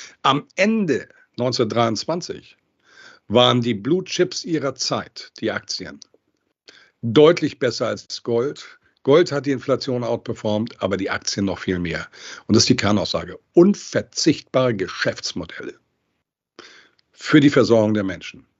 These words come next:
Und das auf globaler Ebene. Kapitalstarke Unternehmen, die verifizierte Geschäftsmodelle haben, sind in Schwäche zu akkumulieren.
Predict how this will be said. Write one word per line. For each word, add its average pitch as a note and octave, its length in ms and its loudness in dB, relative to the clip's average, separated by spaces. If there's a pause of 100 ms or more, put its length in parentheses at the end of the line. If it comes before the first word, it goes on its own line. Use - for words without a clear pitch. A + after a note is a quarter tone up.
(560)
Und G#2 220 -4
das A2 200 -2
auf G#2+ 180 -4
globaler F2+ 400 -2
Ebene. F2+ 420 -10 (1400)
Kapitalstarke G#2+ 840 0
Unternehmen, E2+ 440 -16 (340)
die G2+ 120 -6
verifizierte A#2 840 2
Geschäftsmodelle G2+ 760 -6
haben, F2 280 -20 (1200)
sind B2 460 4
in G#2 200 -8
Schwäche G2 400 -6
zu - 180 -6
akkumulieren. E2+ 640 -10